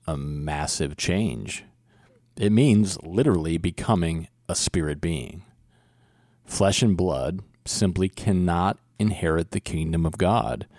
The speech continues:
God is spirit. He's not physical like we are.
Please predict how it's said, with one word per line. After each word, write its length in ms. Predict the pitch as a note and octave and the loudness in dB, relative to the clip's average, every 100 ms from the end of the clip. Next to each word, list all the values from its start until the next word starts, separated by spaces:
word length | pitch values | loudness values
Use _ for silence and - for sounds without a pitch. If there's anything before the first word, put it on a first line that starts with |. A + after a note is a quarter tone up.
| - - - - _ _ _ - | -20 -20 -20 -20 _ _ _ -4
God 200 | F2 D2+ | -2 0
is 120 | F#2 | 0
spirit. 460 | - - G#2+ F2 - _ - _ - _ _ _ | 0 0 0 0 -2 _ -20 _ -20 _ _ _
He's 240 | - D#2+ F#2 | -8 -4 -2
not 240 | E2 F2 | 0 0
physical 480 | - A#2 C3+ A#2 D2 | 2 2 2 0 2
like 220 | C#2+ E2 | 0 2
we 160 | G2 B2+ | 2 4
are. 340 | G1+ G#1 - | 2 -2 -8